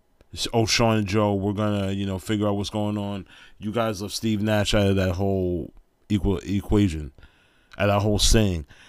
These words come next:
So Steve Nash, it's safe to say for me, he's not coming back. I think, me personally, if I'm running the show, I think the Nets need a real coach.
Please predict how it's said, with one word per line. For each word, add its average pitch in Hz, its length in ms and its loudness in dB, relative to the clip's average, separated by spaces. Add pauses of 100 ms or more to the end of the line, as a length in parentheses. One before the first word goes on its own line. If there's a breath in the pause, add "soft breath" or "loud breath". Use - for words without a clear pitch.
(140 loud breath)
So 95 540 -2
Steve 127 340 0
Nash, 107 440 -2
it's 95 280 -8
safe 117 220 0
to 98 80 -8
say 104 160 -6
for 98 140 -8
me, 104 160 -2
he's 104 160 -2
not 98 160 -6
coming 95 280 -6
back. 92 260 -4
I 107 120 -4
think, 98 260 -4
me 113 280 -2
personally, 110 460 0
if - 80 -10
I'm 107 120 -4
running 107 160 -2
the 101 80 -4
show, 95 160 -2
I 98 60 0
think 92 180 -8
the 98 60 -4
Nets 92 260 -6
need 82 100 -8
a 82 60 -8
real 80 240 -10
coach. - 400 -16